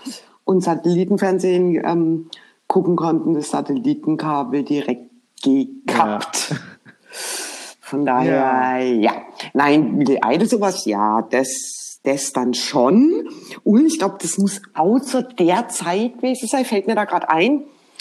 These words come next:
Speaker 1: In Rastatt in der Bahnhofstraße war eine Wüstenrot-Filiale. Ist das so eine
Speaker 2: Mhm,
Speaker 1: Bausparkasse
Speaker 2: mhm.
Speaker 1: oder irgend sowas, ne? Und da hat Bonnie Tyler mal eine Autogrammstunde <laughs> gegeben. Sensationell.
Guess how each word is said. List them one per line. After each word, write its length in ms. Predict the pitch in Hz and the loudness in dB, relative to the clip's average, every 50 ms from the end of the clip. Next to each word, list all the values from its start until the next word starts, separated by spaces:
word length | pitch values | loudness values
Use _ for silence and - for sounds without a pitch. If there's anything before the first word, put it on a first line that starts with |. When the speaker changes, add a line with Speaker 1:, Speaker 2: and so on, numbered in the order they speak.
| - - _ - | -20 -18 _ -2
Speaker 1:
In 140 | - 180 156 | -2 -2 0
Rastatt 480 | 127 147 208 - - 240 247 240 240 | 0 -2 -4 -2 -2 -2 -2 -4 -4
in 260 | - - 214 202 196 | -2 0 2 2 4
der 480 | 185 185 175 170 165 160 165 160 160 160 - - - - - - _ - | 4 4 4 4 4 2 2 0 -2 -4 -6 -14 -20 -20 -20 -20 _ -2
Bahnhofstraße 720 | - 131 151 202 220 220 170 - - - 196 202 175 190 | 0 2 2 2 0 -2 -4 -6 -6 -4 -4 -2 -2 0
war 120 | 180 170 - | 0 0 0
eine 360 | - 175 175 175 165 131 127 | 2 2 2 2 0 0 -2
Wüstenrot-Filiale. 1400 | 151 160 185 180 180 - - 214 208 175 190 190 196 190 - - 190 170 180 180 165 151 139 123 117 113 110 - _ _ _ _ _ _ _ _ | 0 0 0 0 0 -2 -2 0 0 2 2 2 0 0 -2 -4 -2 0 2 2 2 2 2 2 0 -2 -4 -8 _ _ _ _ _ _ _ _
Ist 160 | - 127 - - | -12 -10 -10 -8
das 80 | 123 | -4
so 100 | 139 147 147 | -2 0 0
eine 100 | 143 160 | 2 2
Speaker 2:
Mhm, 40 | 180 117 | 2 2
Speaker 1:
Bausparkasse 680 | 117 127 151 - 151 139 - 165 185 214 233 - 160 | 2 2 2 0 0 2 4 4 2 2 0 0 0
Speaker 2:
mhm. 40 | 156 | 0
Speaker 1:
oder 140 | 143 156 160 | 2 2 0
irgend 240 | - 156 156 160 165 | 0 0 0 0 0
sowas, 280 | 160 156 151 - - | 2 0 0 0 0
ne? 200 | 156 190 220 - - - - - - - - - - _ _ _ _ _ _ _ | 0 0 0 -2 -8 -16 -18 -18 -18 -18 -18 -20 -20 _ _ _ _ _ _ _
Und 140 | - 185 175 | 2 2 4
da 100 | 160 160 165 | 4 2 0
hat 160 | 170 - - | -4 -4 -4
Bonnie 300 | 185 175 151 175 196 185 | -6 -2 0 0 -2 -2
Tyler 420 | - - 190 165 175 185 185 196 | -2 -4 -2 0 0 0 0 0
mal 120 | 202 202 202 196 | 0 0 0 0
eine 180 | 196 202 196 | -2 -2 -2
Autogrammstunde 800 | - 202 220 - - - 220 214 214 - - - 226 226 226 214 202 | -2 -2 -2 -4 -4 -4 -2 -2 -2 -2 -2 0 0 2 2 0 0
<laughs> 0 | |
gegeben. 420 | 240 233 - - 233 233 233 - _ _ _ _ _ _ _ _ _ _ _ _ _ _ _ _ _ _ _ - - _ - | -4 -4 -2 -2 -2 -2 -4 -6 _ _ _ _ _ _ _ _ _ _ _ _ _ _ _ _ _ _ _ -20 -20 _ -12
Sensationell. 1080 | - - - 302 311 311 311 285 311 294 302 - 320 302 302 294 294 294 294 285 285 | -6 0 2 4 4 4 4 4 2 0 2 2 2 4 4 4 4 2 0 -2 -4